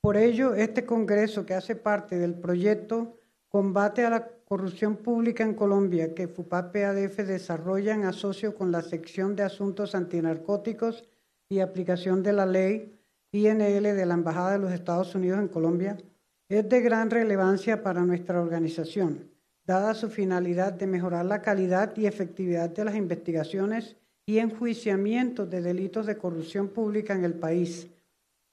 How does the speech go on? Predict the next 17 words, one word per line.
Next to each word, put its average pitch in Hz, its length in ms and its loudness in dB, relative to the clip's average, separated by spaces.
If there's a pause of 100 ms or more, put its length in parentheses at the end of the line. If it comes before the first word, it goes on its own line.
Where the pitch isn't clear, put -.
a 196 140 2
través 196 380 2
de 247 80 4
iniciativas 220 880 2
orientadas 190 800 2
a 220 80 0
fortalecer 180 800 0
la 202 260 -2
capacidad 180 640 -2
de 240 180 0
investigación 208 880 -2 (420)
en 214 160 4
colaboración 196 800 2
con 226 220 0
entidades 190 500 2
como 196 240 -2
la 170 100 0